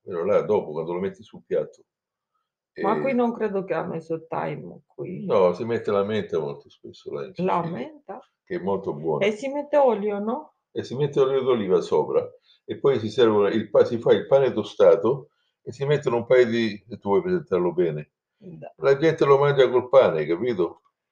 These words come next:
Speaker 2: È come un tipo di, mhmm,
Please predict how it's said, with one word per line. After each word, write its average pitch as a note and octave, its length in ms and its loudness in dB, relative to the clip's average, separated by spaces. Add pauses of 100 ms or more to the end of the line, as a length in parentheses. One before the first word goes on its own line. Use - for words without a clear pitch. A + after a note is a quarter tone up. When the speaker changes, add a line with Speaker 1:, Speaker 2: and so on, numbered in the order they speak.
(140)
Speaker 2:
È B3 160 -10
come F4 300 -8
un C#4+ 220 -10
tipo C4+ 420 -2
di, G#3 580 -6
mhmm, F3+ 500 -6